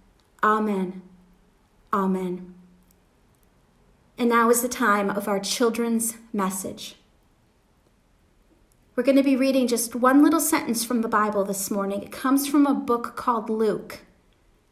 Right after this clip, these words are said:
the first chapter, and it's verse thirty-seven. But the sentence goes like this: "For nothing will be impossible with God."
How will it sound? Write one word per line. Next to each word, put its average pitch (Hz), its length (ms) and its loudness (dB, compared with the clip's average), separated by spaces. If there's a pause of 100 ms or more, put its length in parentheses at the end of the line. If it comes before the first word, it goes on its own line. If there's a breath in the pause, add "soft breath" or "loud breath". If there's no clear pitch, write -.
the 226 80 -12
first 240 320 -2
chapter, - 560 -6 (260)
and 214 120 -4
it's 214 140 -8
verse 220 220 -4
thirty-seven. 202 720 -6 (380 soft breath)
But 226 140 -6
the 226 60 -2
sentence 285 380 2
goes 240 280 0
like 208 180 -6
this: - 400 -8 (960)
"For 240 260 2
nothing 294 640 4
will 277 140 6
be 240 360 0
impossible 214 1000 -6 (340)
with 214 280 -4
God." 170 400 -2